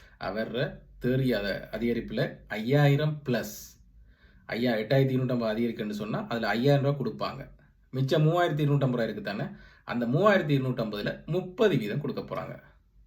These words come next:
அதாவது பாத்தீங்கன்னு சொன்னா, தொள்ளாயிரத்தி எழுபத்தஞ்சு ரூபாய்.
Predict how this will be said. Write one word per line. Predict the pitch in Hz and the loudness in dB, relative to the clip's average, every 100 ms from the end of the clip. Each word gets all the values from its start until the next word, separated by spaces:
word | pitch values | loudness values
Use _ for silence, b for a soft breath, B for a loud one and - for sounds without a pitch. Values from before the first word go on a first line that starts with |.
| _ | _
அதாவது | 113 131 123 | -2 0 0
பாத்தீங்கன்னு | 113 107 101 101 | -2 -6 -8 -10
சொன்னா, | 101 - - | -8 -10 -4
தொள்ளாயிரத்தி | 143 139 127 107 - | 0 2 2 -2 -4
எழுபத்தஞ்சு | 127 101 98 78 73 | -6 -6 -8 -10 -12
ரூபாய். | - | -14